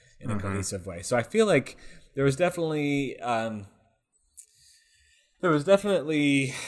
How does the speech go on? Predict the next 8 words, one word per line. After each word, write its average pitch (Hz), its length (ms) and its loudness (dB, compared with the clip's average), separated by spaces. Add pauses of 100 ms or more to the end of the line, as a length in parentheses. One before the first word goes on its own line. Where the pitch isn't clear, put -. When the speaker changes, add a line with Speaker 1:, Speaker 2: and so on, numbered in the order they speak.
(600)
Speaker 1:
this 123 260 -6
kind 127 200 -2
of 110 100 -2
feeling 117 640 2 (180)
that, 110 540 -4
you 127 120 -2
know, 104 240 -6 (400)
overall, 110 680 2